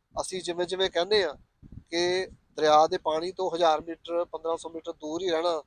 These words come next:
ਲਾਗੇ ਕੋਈ ਮਾਲ ਡੰਗਰ ਵੀ ਨਹੀਂ ਲੈ ਕੇ ਆਉਣਾ ਤੇ ਆਪਣੀ ਵੀ ਜ਼ਿੰਦਗੀ ਜਿਹੜੀ ਉਹਦੀ ਸੇਫਟੀ ਵਾਸਤੇ ਲਾਗੇ ਨਹੀਂ ਆਉਣਾ, ਉਹ ਅਪੀਲ ਕਰਨ ਆਏ ਆ। ਅਸੀਂ ਪਿੰਡਾਂ 'ਚ ਹੁਣ ਜਾ ਰਹੇ ਆ, ਸਵੇਰ ਦੇ ਅਨਾਉਂਸਮੈਂਟਸ ਵੀ ਕਰਾ ਰਹੇ ਆ ਔਰ ਸਾਡੀਆਂ ਜਿੰਨੀਆਂ ਟੀਮਾਂ ਹੈਗੀਆਂ ਸਾਰੀਆਂ ਫੀਲਡ ਦੇ ਵਿੱਚ ਲੱਗੀਆਂ।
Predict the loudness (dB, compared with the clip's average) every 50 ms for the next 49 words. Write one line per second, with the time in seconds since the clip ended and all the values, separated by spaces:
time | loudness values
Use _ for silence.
0 | _ _ _ _ -2 -2 -2 0 -2 -8 -8 -6 -6 -6 -4 -2 0 0 0 0
1 | -2 -8 -6 -6 -6 -6 -6 -8 -6 -6 -2 0 0 -2 -2 -4 -8 -6 -6 -6
2 | -4 -2 -2 -2 -4 -4 -14 -10 -10 -10 -10 -10 -12 -14 _ _ -20 -14 -12 -12
3 | -10 -10 -12 -12 -12 -14 -16 -14 -12 -12 -12 _ -14 -10 -4 -4 -4 -4 -4 -8
4 | -12 -12 -12 _ _ _ _ _ _ _ _ 0 0 0 0 -6 -10 -8 -6 -6
5 | -6 -6 -8 -8 -10 _ _ _ _ _ _ 0 4 4 4 4 2 -8 -8 -6
6 | -6 -6 -6 -4 -6 -6 -6 -6 -6 -8 -8 -14 _ -20 -14 -12 -12 -12 -10 -12
7 | -12 -12 -12 -12 -14 -12 -8 -6 -6 -4 -4 -6 -10 -10 -10 -10 -10 -10 -10 -12
8 | -12 -12 -12 -14 -14 -18 -20 -20 -18 -14 -16 -8 -4 0 0 0 0 -2 -6 -8
9 | -10 _ _ _ _ _ _ -8 -8 -8 -4 -2 -2 -2 -2 -2 -4 -4 -4 -6
10 | -10 -10 -4 -4 -4 -4 -6 -12 -6 -2 -2 -2 -2 -4 -6 -10 -14 -14 -14 -18
11 | _ _ _ _ _ _ 4 4 4 4 2 -6 -6 -8 -12 -12 -12 -14 -18 -18
12 | -16 -18 -18 -20 _ _ _